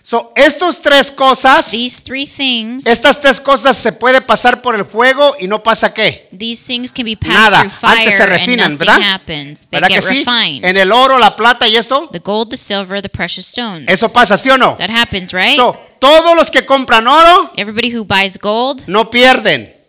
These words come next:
Speaker 2: you don't lose.
Speaker 1: Los que compran piedras preciosas
Speaker 2: If you buy precious stones,
Speaker 1: no pierden.
Speaker 2: you don't lose.
Speaker 1: Pero los que van a perder
Speaker 2: But those who will
Speaker 1: ¿son
Speaker 2: lose
Speaker 1: cuáles?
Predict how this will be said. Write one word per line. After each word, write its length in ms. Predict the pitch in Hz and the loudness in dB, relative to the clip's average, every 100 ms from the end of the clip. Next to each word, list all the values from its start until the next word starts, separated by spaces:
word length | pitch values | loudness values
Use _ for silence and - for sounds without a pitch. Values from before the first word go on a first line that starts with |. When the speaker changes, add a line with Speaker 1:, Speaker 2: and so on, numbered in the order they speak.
| - | -12
Speaker 2:
you 80 | 196 | -8
don't 220 | 202 220 | -8 -6
lose. 480 | 269 240 175 120 196 | -6 -4 -6 -4 -2
Speaker 1:
Los 160 | 190 | 0
que 120 | 220 | -2
compran 460 | - 262 277 262 240 | -2 -2 2 0 0
piedras 380 | 254 262 254 - | 0 4 2 2
preciosas 760 | 226 208 269 311 311 349 370 | -4 -2 0 2 2 2 0
Speaker 2:
If 180 | 196 - | -4 -8
you 120 | 214 | -8
buy 180 | 208 208 | -4 -4
precious 460 | - 226 214 226 214 | -2 -2 -2 -2 -4
stones, 460 | - 320 294 254 | -2 -2 -2 0
Speaker 1:
no 100 | 214 | 0
pierden. 560 | 233 240 254 254 233 139 | 0 2 2 4 0 -2
Speaker 2:
you 140 | 190 202 | -6 -8
don't 240 | 185 180 | -8 -8
lose. 560 | 262 285 180 101 - - | -8 -6 -8 -8 -6 2
Speaker 1:
Pero 440 | 320 339 349 339 | 4 6 6 4
los 180 | 320 - | 2 0
que 140 | 262 | 0
van 180 | 247 247 | 2 2
a 140 | 240 240 | 2 0
perder 580 | 220 240 285 320 320 | -2 2 4 4 2
Speaker 2:
But 140 | 202 208 | -2 -4
those 320 | 220 220 - | -4 -2 -4
who 80 | 226 | -4
will 480 | 220 330 349 254 202 | -2 -2 -2 -2 0
Speaker 1:
¿son 140 | 247 | 0
Speaker 2:
lose 60 | 254 | 2
Speaker 1:
cuáles? 640 | 285 302 254 156 - - | 4 4 4 2 -4 -10